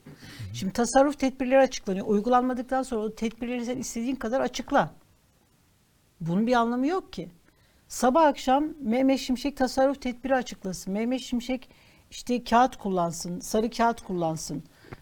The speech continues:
Speaker 2: E, defteri sonuna kadar kullansın. Tek başına işte hani bir, bir böyle hani israftan kaçınsın. Bir faydası yok ki. Toptan devletin,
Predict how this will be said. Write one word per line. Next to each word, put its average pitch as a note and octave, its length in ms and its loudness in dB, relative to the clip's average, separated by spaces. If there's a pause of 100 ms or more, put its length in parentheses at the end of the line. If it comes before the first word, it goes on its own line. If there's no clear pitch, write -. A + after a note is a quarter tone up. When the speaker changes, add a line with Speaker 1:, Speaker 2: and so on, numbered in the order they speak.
(180)
Speaker 2:
E, F#3+ 40 -4 (340)
defteri B3 380 4
sonuna B3 340 0
kadar A#3 340 -2
kullansın. A3+ 560 -2
Tek B3+ 300 -4
başına A#3+ 300 -2
işte A#3 260 -4
hani A#3 320 -2 (100)
bir, - 220 -4
bir A3 260 -4
böyle A3 240 2
hani G#3+ 360 0
israftan A3+ 560 -2
kaçınsın. G#3 560 -4 (280)
Bir G#3+ 100 0
faydası A#3+ 520 -2
yok F#4 220 -4
ki. - 160 -8 (420)
Toptan C4+ 520 0
devletin, A3+ 720 0